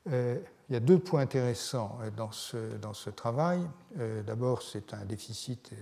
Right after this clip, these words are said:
essentiellement, euh, métabolique, je pense, euh, qui, euh, s'est répandue dans certains coins du globe, euh, puisqu'en Thaïlande,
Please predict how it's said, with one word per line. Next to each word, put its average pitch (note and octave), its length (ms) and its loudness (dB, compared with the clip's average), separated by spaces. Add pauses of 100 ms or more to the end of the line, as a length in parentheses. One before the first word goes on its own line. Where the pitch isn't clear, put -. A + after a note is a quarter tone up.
essentiellement, A2 800 -8
euh, G#2 420 -10 (140)
métabolique, G#2+ 560 -6
je A2 60 -8
pense, - 320 -8 (680)
euh, A2 580 2 (480)
qui, B2+ 480 0
euh, G#2+ 220 -2 (240)
s'est - 220 -4
répandue C3+ 760 4 (460)
dans C#3 140 6
certains B2+ 360 2
coins A#2+ 240 -4
du G#2+ 100 -2
globe, D3 420 -2 (840)
euh, A#2 160 2
puisqu'en A2+ 680 -4
Thaïlande, B2 760 2